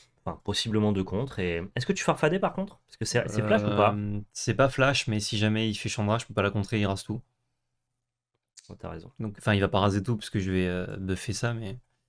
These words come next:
Speaker 1: Ok.
Speaker 2: il va tuer ça gratuit, quoi.
Speaker 1: Ouais.
Speaker 2: Par contre, je vais lander.
Speaker 1: Ok, vas-y, vas-y.
Speaker 2: Pas d'intérêt à garder.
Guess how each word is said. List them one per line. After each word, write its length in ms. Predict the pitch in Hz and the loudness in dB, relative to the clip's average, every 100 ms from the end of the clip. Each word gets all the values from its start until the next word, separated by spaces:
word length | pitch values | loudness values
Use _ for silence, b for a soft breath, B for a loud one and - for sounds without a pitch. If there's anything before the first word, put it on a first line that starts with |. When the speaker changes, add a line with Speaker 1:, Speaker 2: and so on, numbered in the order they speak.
| _ _ _ | _ _ _
Speaker 1:
Ok. 160 | 101 95 | -8 0
Speaker 2:
il 100 | 104 | 4
va 100 | 98 | 4
tuer 160 | - | 4
ça 140 | 95 107 | 2 2
gratuit, 300 | 95 92 92 | 2 2 -2
quoi. 160 | 92 | -2
Speaker 1:
Ouais. 160 | 95 90 | -2 -2
Speaker 2:
Par 80 | 82 | 2
contre, 120 | 110 | 2
je 40 | 104 | 4
vais 40 | |
lander. 300 | 98 92 92 - _ | 4 2 -2 -8 _
Speaker 1:
Ok, 180 | - - | -16 -8
vas-y, 260 | 98 87 82 | -6 -6 -8
vas-y. 120 | 78 - - | -14 -14 -8
Speaker 2:
Pas 100 | 101 | -6
d'intérêt 320 | 98 95 95 | -4 -4 -4
à 80 | 92 | -2
garder. 320 | 90 90 92 | -2 -2 -4